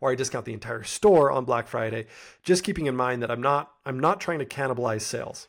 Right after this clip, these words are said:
right? I'm not trying to make it so that I have more customer service issues. So if I'm running a, a promo during that week, you always want something different to talk about throughout the week, and specifically on Black Friday. 'Cause if, let's say I launch my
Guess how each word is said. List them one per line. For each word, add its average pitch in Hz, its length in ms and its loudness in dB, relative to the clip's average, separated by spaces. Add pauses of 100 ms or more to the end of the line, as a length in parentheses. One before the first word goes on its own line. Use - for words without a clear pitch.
(140)
right? 127 260 -6
I'm 131 140 -6
not 131 240 0
trying 127 320 0
to 120 640 -4
make 127 200 2
it 120 120 0
so 123 80 -2
that 113 80 0
I 107 40 0
have 113 140 -6
more 120 160 0
customer 117 320 -6
service 127 320 -4
issues. 139 340 -4 (340)
So 127 480 2 (440)
if 135 100 -6
I'm 131 120 2
running 165 280 4
a, 147 60 4
a 147 160 0
promo 147 400 2
during 139 220 0
that 131 140 -2
week, 143 300 -6
you 127 240 -10
always 156 320 4
want 147 160 -2
something 127 320 -4
different 131 300 -4
to - 60 -14
talk - 240 -8
about - 260 -2
throughout - 280 -4
the 127 60 -6
week, - 400 -12
and 131 180 -6
specifically 147 760 0
on 127 240 0
Black 113 240 -2
Friday. 120 300 -2
'Cause 135 180 -4
if, - 440 -8
let's 170 140 0
say 185 140 6
I 143 60 8
launch 143 300 4
my 135 140 2